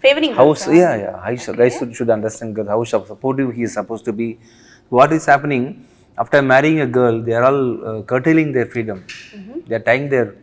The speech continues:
Speaker 2: uh, hands and, uh, their dreams, making them housewives. And, uh, until they were in love with the g-, girl, they are doing everything. Your boy bestie and your gu-, boyfriend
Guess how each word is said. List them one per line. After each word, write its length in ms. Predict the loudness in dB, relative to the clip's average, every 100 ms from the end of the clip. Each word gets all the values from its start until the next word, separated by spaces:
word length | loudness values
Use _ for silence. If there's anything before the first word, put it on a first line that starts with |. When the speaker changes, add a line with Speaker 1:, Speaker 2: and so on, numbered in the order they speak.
| -18
Speaker 2:
uh, 320 | -16 -14 -14
hands 400 | -10 -10 -10 -12
and, 260 | -12 -12 -18 -18
uh, 180 | -16 -16 -12
their 200 | -6 -6
dreams, 640 | -4 -4 -4 -6 -12 -16 -20 -20 -20 -20 _ -10
making 300 | -8 -6 -6
them 160 | -6 -8
housewives. 760 | -10 -10 -6 -6 -6 -14 -20 _ _ _ _ _ _
And, 360 | -12 -10 -10 -8
uh, 560 | -8 -8 -12 -14 -16 -20 -20 _ _ _ _ _ _
until 340 | -8 -4 -2 -2 -2 -4 -4
they 120 | -2
were 180 | 2 2 0
in 100 | -2
love 120 | -2
with 160 | -2 -6
the 100 | -8
g-, 280 | -8 -8 -8
girl, 320 | -6 -4 -6 -10 -8
they 80 | -8
are 80 |
doing 360 | -8 -6 -4 -2
everything. 420 | -4 -8 -10 -12 -16 _ _ _ _ _ _ _ _
Your 180 | -2 -2
boy 280 | 4 4 4
bestie 500 | 2 -4 -6 -6 -6
and 180 | -8 -8
your 100 | -6
gu-, 200 | -2 -2
boyfriend 680 | 0 0 -2 -6 -8 -10